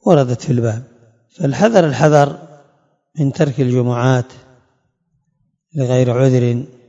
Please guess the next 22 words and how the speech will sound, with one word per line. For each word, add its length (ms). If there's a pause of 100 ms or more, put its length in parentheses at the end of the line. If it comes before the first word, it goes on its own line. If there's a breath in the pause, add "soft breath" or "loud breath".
(160)
وقد 240
جاء 300
في 140
حديث 420
أبي 160
الجعد 360
الضمري 600 (220)
رضي 260
الله 360
عنه 220 (960)
أن 160
رسول 440
الله 360
صلى 300
الله 340
عليه 340
وسلم 460
قال: 420 (460 soft breath)
"من 220
ترك 360
ثلاث 420
جمع 500